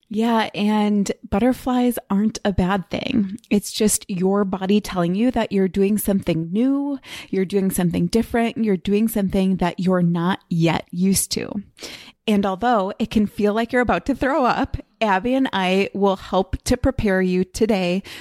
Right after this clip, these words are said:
with some really great tips that you can implement right away so that you can ease that frazzled energy that might come up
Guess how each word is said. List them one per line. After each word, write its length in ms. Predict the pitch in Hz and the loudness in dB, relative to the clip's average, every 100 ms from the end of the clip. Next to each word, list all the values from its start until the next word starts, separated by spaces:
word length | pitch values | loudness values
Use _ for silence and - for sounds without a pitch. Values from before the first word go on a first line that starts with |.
| - | -4
with 140 | 202 | -2
some 240 | - 208 190 | 0 0 0
really 240 | 185 208 | 0 0
great 320 | 226 247 - | 0 -2 -2
tips 340 | - 190 - - | -2 -2 -2 -4
that 160 | - | 0
you 140 | 196 185 | 2 2
can 240 | 196 185 - | 0 -2 -2
implement 540 | 190 - 226 214 - 185 | -2 0 0 0 -2 -4
right 260 | 180 185 | -4 0
away 440 | 262 226 202 208 - - - | 2 2 0 0 -4 -12 -8
so 180 | - 196 | 0 2
that 220 | 180 - | 2 0
you 100 | 190 | -2
can 240 | - 175 - - | -2 -4 -6 -4
ease 560 | 196 214 240 247 - - | -2 2 2 0 -2 -6
that 400 | 190 190 175 - | -2 0 0 -4
frazzled 540 | - - 185 202 233 220 | -8 -2 -2 0 0 0
energy 360 | 208 196 190 196 | 0 0 0 0
that 180 | 190 - | 0 0
might 220 | 185 - | -4 -2
come 160 | 190 | 0
up 240 | 180 185 | 0 -2